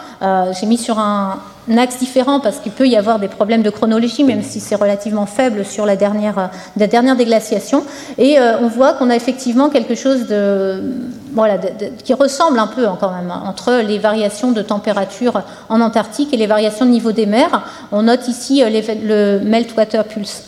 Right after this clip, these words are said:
euh, un A, donc, euh, un événement de fonte, euh, assez important qui a lieu en fait au moment du, euh, du Böling à l'Ereud.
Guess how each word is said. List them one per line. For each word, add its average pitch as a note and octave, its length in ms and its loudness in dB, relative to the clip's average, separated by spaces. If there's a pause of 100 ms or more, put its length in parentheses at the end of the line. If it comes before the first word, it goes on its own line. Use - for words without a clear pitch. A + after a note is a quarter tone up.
(140)
euh, F#3+ 140 0 (100)
un G3 180 0
A, D4+ 220 2
donc, G#3+ 220 -2
euh, F#3 280 -2 (100)
un G3 240 -4
événement G#3 380 2
de G3+ 100 0
fonte, B3+ 380 0
euh, - 560 -2
assez A3+ 240 -2
important B3 440 0
qui C4+ 140 -8
a G#3+ 80 2
lieu A#3 280 0 (240)
en G3+ 80 -2
fait B3+ 240 -2
au A3 80 2
moment A#3 440 2 (200)
du, A#3 300 2
euh, G3+ 360 2 (140)
du A#3 180 4
Böling B3 340 4
à A3+ 60 4
l'Ereud. A3+ 420 2